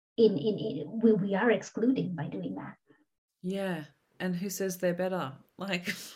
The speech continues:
Speaker 2: <laughs>
Speaker 1: Yeah.
Speaker 2: yeah, interesting. So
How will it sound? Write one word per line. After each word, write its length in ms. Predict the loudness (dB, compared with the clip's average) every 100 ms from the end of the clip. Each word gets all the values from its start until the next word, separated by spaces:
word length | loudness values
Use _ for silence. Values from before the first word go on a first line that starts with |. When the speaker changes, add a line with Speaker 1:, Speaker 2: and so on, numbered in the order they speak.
| -16 -16 -16 2
Speaker 2:
<laughs> 0 |
Speaker 1:
Yeah. 160 | 2 2 -8 -8 -8 -8 -8 -10 -12 _ -6
Speaker 2:
yeah, 500 | 0 2 2 2 0
interesting. 480 | -2 -2 -2 -2 -2
So 360 | 2 4 4